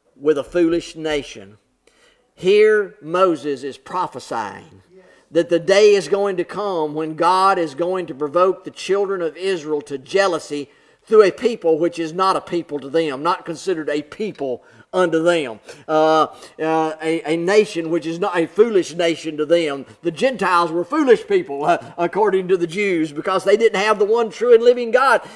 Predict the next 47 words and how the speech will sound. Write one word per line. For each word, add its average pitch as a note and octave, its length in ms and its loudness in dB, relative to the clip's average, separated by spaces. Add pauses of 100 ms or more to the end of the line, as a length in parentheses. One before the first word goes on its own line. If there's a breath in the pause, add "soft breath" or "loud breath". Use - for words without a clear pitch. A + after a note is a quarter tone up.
He G3+ 120 0
says, F#3 180 2 (260 loud breath)
"I'm C#4 280 2
going B3 300 4
to G3+ 80 0
provoke A#3+ 480 4
you C4 120 -4
to A3+ 80 2
jealousy G#3 640 2 (260 soft breath)
through A3 200 6
those A#3+ 380 8
who A3 120 2
are G#3+ 60 4
not A#3 240 2
a A3 40 -2
people." A3 400 -2
How A#3+ 300 0
am B3 80 -2
I A#3 120 4
going A#3 280 2
to G3 60 0
do A3+ 160 10
it? - 280 4 (260 loud breath)
'Cause F3 160 -4
I'm A#3 200 0
gonna A3 140 6
show A3+ 340 2
to G3 80 -6
you F#3+ 380 -2 (260 soft breath)
that D3 120 -2
I F#3+ 120 4
have G3+ 160 6
a D3+ 60 -8
people D#3+ 360 -2
in D3 80 -4
every C#3+ 220 -2
nation, E3+ 460 -6
kindred, E3 480 -10
tongue, D#3 400 -6
and B2+ 100 -14
tribe D3+ 400 -4
on D3 160 -6
the C3 80 -12
face D3 360 -6
of D3+ 60 -16
the D#3 140 -4
earth, C3+ 260 -4